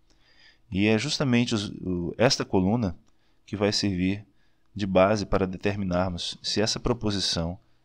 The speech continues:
é uma tautologia, uma contradição ou uma contingência, que é o assunto da nossa próxima aula. Espero que tenha sido útil o conteúdo para vocês. Caso positivo, curtam, compartilhem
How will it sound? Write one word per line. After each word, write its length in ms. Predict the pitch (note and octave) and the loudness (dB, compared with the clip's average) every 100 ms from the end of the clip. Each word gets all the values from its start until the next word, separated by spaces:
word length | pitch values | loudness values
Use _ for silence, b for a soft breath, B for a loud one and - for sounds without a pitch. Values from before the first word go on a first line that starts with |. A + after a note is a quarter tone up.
| - | -4
é 120 | F#2+ | 0
uma 140 | F2+ | 0
tautologia, 840 | F2 F2+ - F2 E2 D#2 F#2 A2 | 2 -2 0 0 0 0 2 2
uma 160 | A#2 G#2 | 0 -2
contradição 800 | F#2+ F#2 - F2+ E2+ - F#2 A2+ | -4 -6 -4 -4 -2 -2 -2 -2
ou 220 | - A2 | 0 0
uma 120 | A2 A2 | 0 0
contingência, 800 | A2 A#2 D3 B2 G2 F#2 - - _ _ _ _ _ _ _ | -2 -2 -2 -2 -2 -2 -6 -10 _ _ _ _ _ _ _
que 140 | - | -2
é 180 | A2 G2 | 2 4
o 100 | A2 | 2
assunto 360 | A2+ - F#2+ | 0 -4 -4
da 100 | G#2 | 0
nossa 240 | G#2 G2+ - | 0 0 0
próxima 440 | - F2+ F2+ A#2+ | 2 2 2 0
aula. 320 | G#2+ E2 - - _ _ _ _ _ _ _ | 0 -2 -6 -16 _ _ _ _ _ _ _
Espero 380 | - - F2+ F2+ | -6 0 2 0
que 340 | - E2+ D#2+ _ _ | -4 -4 -6 _ _
tenha 180 | - F#2 | -6 -2
sido 340 | - F2+ E2+ - | -2 -2 -6 -2
útil 360 | A#2 C#3+ - | 0 0 -2
o 40 | F2 | -4
conteúdo 420 | G2 F2+ F2+ F2+ | -2 0 0 0
para 160 | - F2+ | 0 -2
vocês. 640 | F2+ - A2 B2+ - - _ _ _ _ _ _ _ _ | -2 0 0 0 -6 -10 _ _ _ _ _ _ _ _
Caso 240 | G2+ F#2+ | 2 2
positivo, 720 | F#2+ F#2 F#2 - F#2+ F2+ F2+ E2 _ _ _ _ _ _ | 0 -6 -4 -4 -2 -2 -4 -10 _ _ _ _ _ _
curtam, 460 | - B2 C#3 - D3 - _ _ _ _ _ _ _ | -2 0 0 -2 -8 -12 _ _ _ _ _ _ _
compartilhem 760 | - A2+ G#2 - - A#2+ B2+ C3 | -6 0 0 0 0 2 0 -6